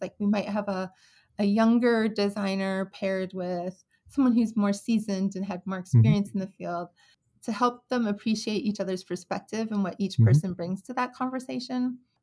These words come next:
Speaker 1: It's a mix depending on the project and what we're trying to accomplish.
Speaker 2: Yeah,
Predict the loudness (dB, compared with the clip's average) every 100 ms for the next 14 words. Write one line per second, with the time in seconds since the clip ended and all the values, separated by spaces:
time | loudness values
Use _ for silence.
0 | _ -4 0 0 2 0 -2 _ -20 _
1 | _ -6 -2 0 0 0 0 -2 -4 -2
2 | 0 0 -2 -2 -6 -4 -6 -6 -8 -8
3 | -8 -10 -10 -10 -12 -14 -20 _ _ _
4 | _ 2 4